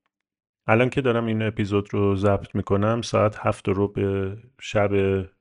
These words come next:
بیست و شش دی ماهه و یه روز کاری رو داشتم و این روزهای گذشته خیلی پرفشار بوده و به نظر میاد این فشار کاری همینطور ادامه داره. داشتم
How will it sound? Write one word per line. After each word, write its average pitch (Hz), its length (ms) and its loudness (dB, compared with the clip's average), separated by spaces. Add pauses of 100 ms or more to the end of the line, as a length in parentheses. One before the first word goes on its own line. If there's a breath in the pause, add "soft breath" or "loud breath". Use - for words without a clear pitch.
(140)
بیست - 220 -8
و 90 40 0
شش - 280 -4
دی 87 280 0
ماهه 85 460 -6
و 87 280 -4 (460)
یه 127 120 6
روز 120 220 4
کاری 104 360 4
رو 123 120 2
داشتم 110 380 2
و 101 40 2
این 113 400 0
روزهای 104 400 4
گذشته 101 480 2
خیلی 107 320 2
پرفشار 104 640 2
بوده 107 200 2
و 98 160 2
به 95 120 2
نظر 95 320 2
میاد 101 280 0
این 95 120 -2
فشار 92 440 -2
کاری 92 300 -2
همینطور 98 720 0
ادامه 92 380 0
داره. 87 240 2
داشتم 127 540 -2